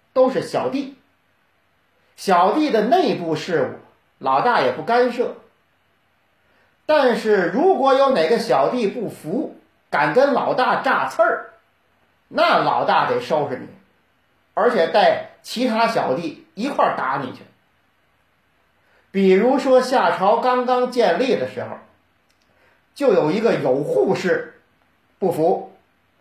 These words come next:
当这出头的传子，说这个夏启呀，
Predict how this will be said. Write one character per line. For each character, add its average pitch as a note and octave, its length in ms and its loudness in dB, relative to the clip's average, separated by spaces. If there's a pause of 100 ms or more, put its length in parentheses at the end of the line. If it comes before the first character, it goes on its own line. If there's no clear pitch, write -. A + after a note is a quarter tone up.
(160)
当 G#3+ 220 0
这 F#3 200 0
出 C4+ 280 -6
头 G#3+ 240 0
的 A3 100 0
传 D#3+ 320 -2
子， - 200 -6 (1400)
说 C#4+ 240 2
这 C4 100 0
个 F#3+ 100 2
夏 B3 360 0
启 - 260 -10
呀， E3 380 -2